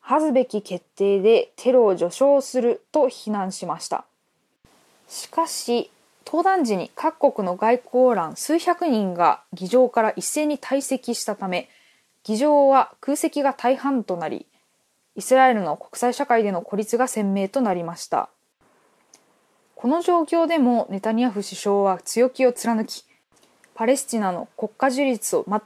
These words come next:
くの狂気だと切り捨て、イスラエルがガザでジェノサイドを起こしているとの告発に関しても、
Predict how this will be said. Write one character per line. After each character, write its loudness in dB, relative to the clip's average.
く -4
の 2
狂 0
気 -12
だ 0
と 0
切 -8
り -2
捨 -10
て、 -2
イ -8
ス -2
ラ 4
エ 4
ル 4
が 4
ガ 2
ザ -2
で 2
ジ -2
ェ 0
ノ 0
サ -2
イ -2
ド 2
を 0
起 -8
こ -2
し -8
て -6
い 0
る 0
と -2
の 0
告 -12
発 -10
に 0
関 -6
し -16
て -6
も、 -4